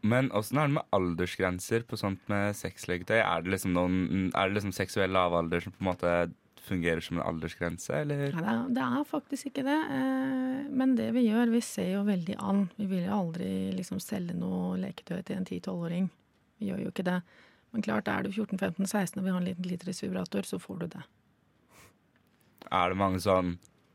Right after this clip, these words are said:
Speaker 1: hvordan kan man si det, ikke sånn prepubertale, men det er sånn gutter liksom i, jeg vet ikke, fjorten, femten-årsalderen
Speaker 2: Mm.
Speaker 1: som liksom kommer inn og er
Speaker 2: Ja, ja, det kommer gjerne inn en hel stor brautende gjeng. Men så blir de som sånne snille lam når vi går bort til de og prater med litt og viser litt og forteller litt.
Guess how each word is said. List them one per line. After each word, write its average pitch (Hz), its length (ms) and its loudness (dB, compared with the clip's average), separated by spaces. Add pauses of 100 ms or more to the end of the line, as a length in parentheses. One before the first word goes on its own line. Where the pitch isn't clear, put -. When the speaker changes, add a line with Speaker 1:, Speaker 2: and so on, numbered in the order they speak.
Speaker 1:
hvordan 92 280 4
kan 95 80 2
man 92 80 0
si 95 80 0
det, 90 160 6
ikke 101 160 -4
sånn 95 160 0
prepubertale, 85 500 0
men 98 140 2
det 98 60 0
er 104 80 0
sånn 98 120 0
gutter 92 380 -2
liksom 87 380 4 (460)
i, 90 180 2
jeg 85 100 4
vet 85 80 -4
ikke, 87 180 2
fjorten, 95 300 -4
femten-årsalderen 87 680 2
Speaker 2:
Mm. 87 60 -6
Speaker 1:
som 98 140 -2
liksom 87 200 -2
kommer 82 320 2
inn 82 160 0
og 82 80 0
er 82 300 2 (800)
Speaker 2:
Ja, 202 160 2
ja, 196 100 4
det 190 80 -6
kommer 202 240 2
gjerne 208 220 2
inn 214 80 2
en 214 160 2
hel 196 240 0
stor 196 240 -4
brautende 185 340 0
gjeng. 160 280 2 (180)
Men 190 160 -2
så 220 180 2
blir 202 160 4
de 196 140 6
som 254 180 10
sånne 226 380 8
snille 226 340 8
lam 202 280 8
når 226 120 8
vi 220 140 6
går 202 160 4
bort 175 100 -4
til 185 140 -6
de 202 80 2
og 202 80 -6
prater 180 260 -2
med 170 140 0
litt 180 160 -4
og 190 80 -2
viser 185 260 -2
litt 170 160 -4
og 165 120 -4
forteller 170 260 -4
litt. - 240 -10